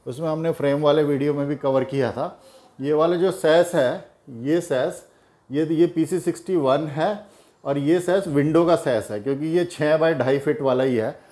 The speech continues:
तो छः फीट या उससे छोटे अगर कोई स्ट्रक्चर है आपका, जैसे छोटा बाथरूम का डोर, तो उसमें वो लगेगा, और ऐसे बड़े डोर में आपका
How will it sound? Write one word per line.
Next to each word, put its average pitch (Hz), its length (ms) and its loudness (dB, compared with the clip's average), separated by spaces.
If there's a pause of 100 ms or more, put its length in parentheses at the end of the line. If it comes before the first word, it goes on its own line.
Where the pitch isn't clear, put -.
(320)
तो 160 100 -2
छः 156 360 0
फीट 175 280 0
या 175 160 2
उससे 175 280 0
छोटे 147 380 2
अगर 147 260 6
कोई 147 200 -2
स्ट्रक्चर 139 480 -2
है 131 160 0
आपका, 127 400 -2 (400)
जैसे 139 240 -2
छोटा 143 320 0
बाथरूम 131 420 0
का 131 100 -2
डोर, 117 360 -2 (360)
तो 147 80 -2
उसमें 170 260 -4
वो 151 180 4
लगेगा, 151 420 2
और 208 260 0
ऐसे 170 240 2
बड़े 147 360 4
डोर 139 260 2
में 135 140 -2
आपका 139 360 -2